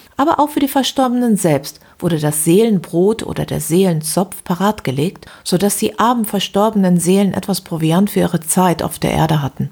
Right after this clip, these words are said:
bevor sie wieder in das Totenreich zurückkehrten. Auch andere Gaben waren sehr willkommen, wie der Hirsebrei, Nüsse und Milch. Man gab auch auf die herumirrenden Seelen, die sozusagen auf Besuch war,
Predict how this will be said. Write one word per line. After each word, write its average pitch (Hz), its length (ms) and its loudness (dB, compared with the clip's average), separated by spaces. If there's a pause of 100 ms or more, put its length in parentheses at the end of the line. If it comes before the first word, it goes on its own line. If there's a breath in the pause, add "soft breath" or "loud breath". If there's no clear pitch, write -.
(120 loud breath)
bevor - 280 -2
sie 156 120 -4
wieder 147 160 2
in 147 60 0
das 143 180 -4
Totenreich 156 560 -2
zurückkehrten. 151 640 -2 (920 loud breath)
Auch - 140 -8
andere 269 360 0
Gaben 147 400 0
waren 143 200 0
sehr 160 220 0
willkommen, 147 560 0 (400 soft breath)
wie 160 120 -2
der 151 120 0
Hirsebrei, 160 800 0 (220)
Nüsse 165 460 2
und 156 160 -4
Milch. 147 380 -2 (960 loud breath)
Man 190 120 4
gab 170 320 0
auch 202 380 0 (160)
auf 185 320 -2
die 175 180 0
herumirrenden 180 840 2
Seelen, 185 480 2
die 151 80 -4
sozusagen 160 520 -2
auf 139 140 -8
Besuch 202 460 -2
war, 143 240 -4